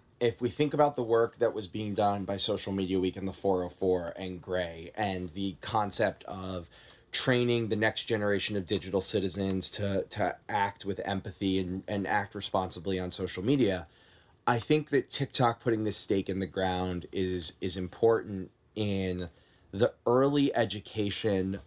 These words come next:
of social media usage with a filter of empathy. Um, so I, I applaud them for doing it. I think TikTok gets a bad rap 'cause people don't understand it and they talk about it in a way where they think it's just, like,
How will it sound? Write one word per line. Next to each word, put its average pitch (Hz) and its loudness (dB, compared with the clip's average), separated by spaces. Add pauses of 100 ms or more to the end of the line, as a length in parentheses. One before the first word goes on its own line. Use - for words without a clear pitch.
of 98 2
social 101 0
media 95 -2
usage 90 -4 (200)
with 110 2 (120)
a 95 2 (200)
filter 117 2
of 104 0
empathy. 92 -6 (320)
Um, 95 2
so 107 4 (300)
I, 98 2 (120)
I 120 4
applaud 113 4
them 92 -2
for 98 -10
doing 92 0
it. 87 -6
I 113 -4
think 143 0
TikTok - 0
gets 98 -8
a - -8
bad 90 -2
rap 92 -4
'cause - -14
people 95 -10
don't 90 -4
understand 87 -4
it 107 4
and 95 -4
they 90 -4
talk 92 0
about 95 2
it 92 -4
in 92 -12
a 95 -8
way 90 -2 (240)
where 104 6
they 95 2
think 104 -2
it's 92 -6
just, - 0
like, 95 -4